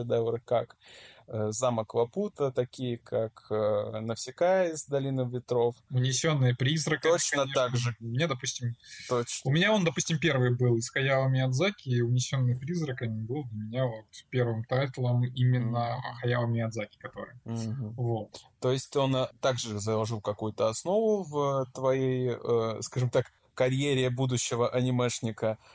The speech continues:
Speaker 1: и очень сильно оказал на тебя влияние.
Speaker 2: Ну, в какой-то степени да, потому что это был один из первых, можно сказать, полноценных, полнометражных и крутых аниме-фильмов,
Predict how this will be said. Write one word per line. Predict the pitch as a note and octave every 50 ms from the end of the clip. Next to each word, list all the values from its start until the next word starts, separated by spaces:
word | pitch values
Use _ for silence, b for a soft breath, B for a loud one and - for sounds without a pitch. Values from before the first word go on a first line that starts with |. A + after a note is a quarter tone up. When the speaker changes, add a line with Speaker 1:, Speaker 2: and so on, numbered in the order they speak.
| B B B
Speaker 1:
и | - C3 C3+ D3 C#3+ C#3+ C#3 C3 - - - -
очень | C3 B2+ - -
сильно | C3 - D3 C#3 C3 B2+ A#2+ A#2+ A#2+ A#2 A2+ -
оказал | - - C3 B2+ C3 B2
на | A#2+ A#2
тебя | - A#2+ A#2
влияние. | A2+ A#2 B2 B2 A2+ G#2 G2+ F#2+ F2+ E2+ G#2+ A2+ - _ _ _ _ -
Speaker 2:
Ну, | D3+ D#3+ D#3+
в | B2+
какой-то | - - D#3+ B2+ D#3+
степени | - - E3 D3 D3+ D3 C#3+
да, | C3+ C3 E3
потому | F3+ F#3+ - C3 B2+ C3
что | B2+ - C3+
это | B2 B2+ B2+
был | B2 B2+ B2+ B2+
один | B2 B2 B2+ C3
из | C3 B2+
первых, | - D#3 C#3+ A#2 A2 - -
можно | A#2 A2+ - - B2
сказать, | - - A#2+ - B2+ A#2 A#2 A#2 - - - -
полноценных, | C3 C3 B2+ B2+ B2 - - D3 C#3+ C#3 B2+ B2 B2 -
полнометражных | B2+ B2 B2 B2 B2 B2+ B2 C#3 C#3 C#3 C3 - - B2+ B2 - -
и | D#3+ B2+
крутых | - - D3+ D3+ C#3+ - - D#3+ C#3+ B2+ - - -
аниме-фильмов, | - B2 B2+ B2+ B2 B2 B2 B2 B2+ - F#3 G3+ G3+ F3 D3 B2